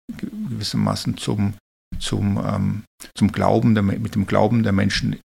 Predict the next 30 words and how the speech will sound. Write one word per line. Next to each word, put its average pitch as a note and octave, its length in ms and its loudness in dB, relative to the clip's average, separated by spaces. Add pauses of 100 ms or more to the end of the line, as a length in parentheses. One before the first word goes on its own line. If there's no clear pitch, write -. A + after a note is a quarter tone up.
(760)
ganz - 240 0
eng B2 480 2
verwoben G#2+ 500 4
war. F2+ 260 0 (320)
Und G2 300 0
insofern A2 540 2 (600)
denke G2+ 200 2
ich - 100 -4
mir, G2 140 2
dass, - 420 -2
ähm, G2+ 380 0 (580)
dass - 300 -10
es G#2 120 -2
auch - 160 -2
wichtig A2 300 -2
ist, G#2 160 -4
diese, G#2 340 0 (380)
diese - 220 0
Andersartigkeit G2+ 1000 -2
der G#2 180 -2
mittelalter-, G2+ 400 -4
der G2+ 100 -6
frühmittelalterlichen A2+ 800 0
Welt G2 240 -4
vor - 180 -8
allem G#2+ 240 -4 (340)
ins A2+ 140 -2
Bewusstsein G2+ 760 -2 (300)
zu - 120 -2
bringen. G2+ 400 -2